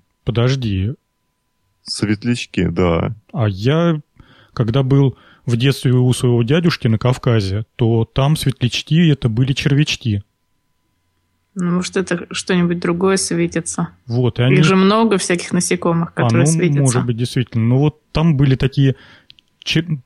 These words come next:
Speaker 1: больше всего похожи на небольших червячков, и светились у них попки, ну, самый краешек, кончик тела, и такие они были, как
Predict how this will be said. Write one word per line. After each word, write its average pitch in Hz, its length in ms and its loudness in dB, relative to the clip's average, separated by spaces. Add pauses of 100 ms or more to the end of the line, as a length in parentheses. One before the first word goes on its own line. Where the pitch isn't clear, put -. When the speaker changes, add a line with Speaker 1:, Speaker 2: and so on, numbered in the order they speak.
Speaker 1:
больше 135 360 0
всего 143 140 0
похожи 143 400 0
на 135 60 4
небольших 135 460 2
червячков, 147 720 0
и 127 460 2
светились 160 640 0
у 135 40 2
них 131 240 2
попки, - 420 -2 (100)
ну, 113 280 -2 (440)
самый 131 320 0
краешек, 127 540 -2 (180)
кончик 123 500 -2 (220)
тела, 151 400 2
и 131 560 0 (720)
такие 151 320 0
они 151 120 4
были, 131 220 2
как 131 300 -2